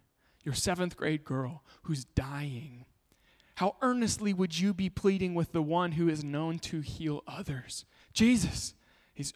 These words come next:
pleading earnestly with him. "Come and put your hands on her so that she will be healed and live."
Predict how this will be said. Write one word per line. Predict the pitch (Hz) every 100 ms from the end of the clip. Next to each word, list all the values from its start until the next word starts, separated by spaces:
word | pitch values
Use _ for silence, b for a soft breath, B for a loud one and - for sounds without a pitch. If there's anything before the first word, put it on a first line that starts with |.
| -
pleading | - 208 214 208
earnestly | - 185 175 180 165
with | 156
him. | 147 135
"Come | - 226 269 254
and | 185
put | - 220
your | 185
hands | 165 190 196 180
on | 160
her | 143 B B
so | -
that | 180 196
she | - 254 277
will | 269
be | 214
healed | 208 - 262 262 214
and | 208 190 214
live." | 294 247 - -